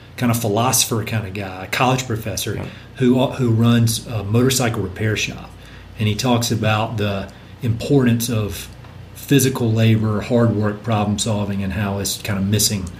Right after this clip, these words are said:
Speaker 1: in our day-to-day life.
Speaker 2: Yeah.
Speaker 1: That's a, yeah, that's a great book. Any
Speaker 2: Yeah.
Speaker 1: others? And I'll put links to all these in the, uh, on the webpage.
Speaker 2: Um, oh, um, Winter by Rick Bass.
Speaker 1: I have not read that.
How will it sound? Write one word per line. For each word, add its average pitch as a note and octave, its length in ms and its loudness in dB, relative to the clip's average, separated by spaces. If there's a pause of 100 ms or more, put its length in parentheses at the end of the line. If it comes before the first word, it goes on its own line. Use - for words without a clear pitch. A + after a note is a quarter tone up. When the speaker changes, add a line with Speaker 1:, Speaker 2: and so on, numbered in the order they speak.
(320)
Speaker 1:
in G2+ 100 -4
our F#2+ 120 -2
day-to-day G2 420 -2
life. G2 420 -6 (320)
Speaker 2:
Yeah. - 100 -2
Speaker 1:
That's E3 200 4
a, - 220 -4 (160)
yeah, B2 160 -2
that's G#2 200 -4
a - 40 -8
great F#2+ 260 -8
book. F2 200 -10 (440)
Any A#2 120 4
Speaker 2:
Yeah. G#2+ 100 4
Speaker 1:
others? B2 300 0 (500)
And C3+ 80 0
I'll D3+ 100 2
put D#3+ 140 4
links A#2+ 220 2
to B2 80 -2
all G#2 100 0
these G2+ 340 -2
in G2+ 360 -4
the, F#2 100 -8
uh, F2+ 160 -6 (400)
on G#2 80 -2
the F#2+ 40 -6
webpage. F#2+ 540 -8 (1200)
Speaker 2:
Um, C3+ 560 2
oh, F3+ 320 4
um, C#3 520 2 (1400)
Winter C3 460 2
by A2 100 2
Rick A2+ 240 2
Bass. A2+ 440 -2 (500)
Speaker 1:
I A2+ 100 4
have G#2 140 2
not A2+ 180 2
read F2+ 180 -4
that. F#2 180 -10